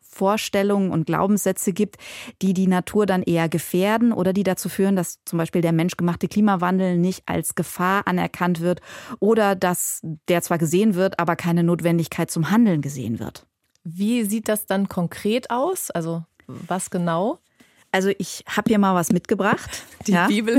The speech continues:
Speaker 2: im Studio hatten wir auch noch nicht.
Speaker 1: Nee, hatten wir noch nicht,
Speaker 2: Mhm.
Speaker 1: genau. Ist, ist noch aus Schulzeiten. Und, ähm, die Diskussionen, ja, die gehen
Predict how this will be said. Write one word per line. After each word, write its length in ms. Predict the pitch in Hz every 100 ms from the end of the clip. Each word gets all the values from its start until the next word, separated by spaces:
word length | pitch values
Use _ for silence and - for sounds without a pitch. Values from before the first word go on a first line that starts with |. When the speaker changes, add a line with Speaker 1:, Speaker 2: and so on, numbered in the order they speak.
| 254
Speaker 2:
im 60 |
Studio 420 | - - 226 233 202
hatten 220 | 220 233
wir 160 | 214 196
auch 80 |
noch 140 | 196 180
nicht. 220 | 175 -
Speaker 1:
Nee, 200 | 214 254
hatten 200 | 247 233
wir 60 | 214
noch 100 | 196
nicht, 240 | 233 -
Speaker 2:
Mhm. 60 | 208
Speaker 1:
genau. 340 | 214 196 233
Ist, 260 | - - -
ist 120 | 226
noch 200 | 247 247
aus 260 | - 190 -
Schulzeiten. 760 | - 208 214 - 196 214 262 262
Und, 340 | 220 220 -
ähm, 280 | 190 190 196 -
die 60 |
Diskussionen, 600 | 202 247 233 - 254 226
ja, 220 | 180 185 240
die 140 | 208
gehen 300 | 185 202 226